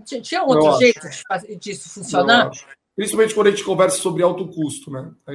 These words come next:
Speaker 2: Essa, isso daí implica muito quando você tem produtos de alto custo, que é
Speaker 1: É.
Speaker 2: outro patamar da indústria, né?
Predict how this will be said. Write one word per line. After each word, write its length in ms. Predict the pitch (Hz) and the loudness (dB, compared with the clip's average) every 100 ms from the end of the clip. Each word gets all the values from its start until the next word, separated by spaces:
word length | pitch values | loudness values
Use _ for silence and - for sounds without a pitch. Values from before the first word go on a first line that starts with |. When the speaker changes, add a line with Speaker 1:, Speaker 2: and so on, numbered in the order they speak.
| 139 | -10
Speaker 2:
Essa, 340 | 135 - 151 151 | -6 2 2 2
isso 200 | 151 - | -4 0
daí 160 | 156 | 2
implica 380 | 170 170 180 180 | 2 -2 -4 0
muito 240 | 165 185 - | 0 0 -2
quando 180 | 196 | -4
você 120 | - 170 | -2 -2
tem 120 | 180 | -2
produtos 400 | 175 151 175 - | -2 -4 -4 -2
de 80 | 147 | 0
alto 260 | 170 180 | 0 -2
custo, 420 | 165 139 117 - - - _ _ | -8 -8 -8 -12 -20 -20 _ _
que 100 | - | -6
é 20 | 139 | 0
Speaker 1:
É. 220 | 135 151 196 | 4 6 6
Speaker 2:
outro 220 | 180 180 | 0 -4
patamar 500 | 180 - 156 156 160 | -4 -4 2 4 4
da 80 | 156 | 0
indústria, 480 | 135 127 120 - 139 | -4 -8 -10 -10 -10
né? 200 | 127 | -10